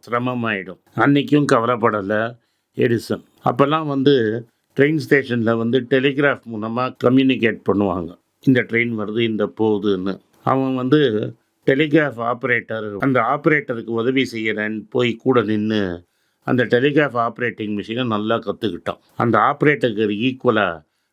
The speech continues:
டெலிகிராஃப் அமுச்சு, டெலிகிராம் அமுச்சு வாங்கி மோர்ஸ் கோட்ல பக்காவா பண்ணுவான். அப்ப அந்த டெலிகிராஃப் ஆபரேட்டர் வந்து வேலையை இவன் ஓசியில செய்யறான்னு சொல்லிட்டு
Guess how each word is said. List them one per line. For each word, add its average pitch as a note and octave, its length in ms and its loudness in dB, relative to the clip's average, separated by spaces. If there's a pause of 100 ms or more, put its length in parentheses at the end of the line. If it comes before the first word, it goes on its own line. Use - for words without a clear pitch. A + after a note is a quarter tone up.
(120)
டெலிகிராஃப் B2+ 520 0
அமுச்சு, A#2 340 -6
டெலிகிராம் B2 560 0
அமுச்சு A2+ 340 -6
வாங்கி A2+ 720 -2 (280)
மோர்ஸ் C3 420 -2
கோட்ல A#2+ 340 -2
பக்காவா A#2 520 -2 (120)
பண்ணுவான். F2+ 320 -12 (180)
அப்ப C3+ 180 4
அந்த B2 180 2
டெலிகிராஃப் C3+ 560 2
ஆபரேட்டர் A2 640 -2
வந்து F#2+ 680 -2
வேலையை B2 400 -2
இவன் A#2 120 -10
ஓசியில A#2+ 480 -4
செய்யறான்னு G#2+ 400 -6
சொல்லிட்டு F#2 560 -6